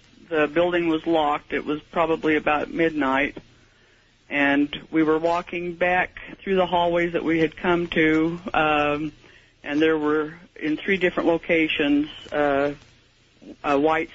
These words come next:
silk rose. The rose was facing us with the stem away. It was right in the middle of the floor. And this voice was recorded after we came across the first one. Roger was putting, putting it back in a vase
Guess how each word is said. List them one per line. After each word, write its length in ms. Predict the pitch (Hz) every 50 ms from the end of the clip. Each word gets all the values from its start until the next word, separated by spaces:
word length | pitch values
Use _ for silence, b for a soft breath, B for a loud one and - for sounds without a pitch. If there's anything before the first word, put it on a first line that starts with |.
| -
silk 260 | - 165 156 151 - -
rose. 420 | 165 156 139 131 139 135 139 143 - - - - - _ -
The 280 | 151 143 143 143 147 - - - -
rose 340 | 156 160 165 165 165 156 -
was 120 | 151 147 - -
facing 460 | - 170 170 165 165 - 170 165 165
us 220 | 165 160 160 160 151 - -
with 120 | 156 - -
the 80 | 151 - - -
stem 220 | - 170 170 165
away. 360 | 165 165 156 156 156 156 156 156
It 60 | -
was 140 | 135 143 143
right 180 | 160 160 160 -
in 60 | 151
the 60 | 156
middle 260 | 151 156 156 156 151 151
of 100 | 143 139
the 80 | 143
floor. 480 | - - - 147 147 143 135 120 127 B B B B B B B B B B B B -
And 180 | 127 139 143
this 160 | 151 175 180 175 - - -
voice 260 | 160 160 160 160 -
was 120 | - 147 143
recorded 720 | 147 147 139 - - 170 160 156 156 151 151 147 143 143 - b b b b b b b b b b b b -
after 280 | - 151 151 - 156
we 140 | 151 156 147
came 260 | 147 - 165 156 151
across 360 | 151 147 - 175 156 156 151 - -
the 40 | 147
first 420 | - - - 156 156 156 - - -
one. 200 | 139 139 139 139
Roger 360 | 143 147 151 151 - 151 151
was 160 | 143 143 143 -
putting, 580 | - - - 175 156 156 151 147 147 147 151 B B B B B B B B B B B _ _
putting 260 | - - 170 156 147 151
it 160 | 143 - -
back 300 | 165 156 160 156 - -
in 100 | 151 147
a 60 | 139
vase 460 | 135 139 151 147 147 139 131 117 139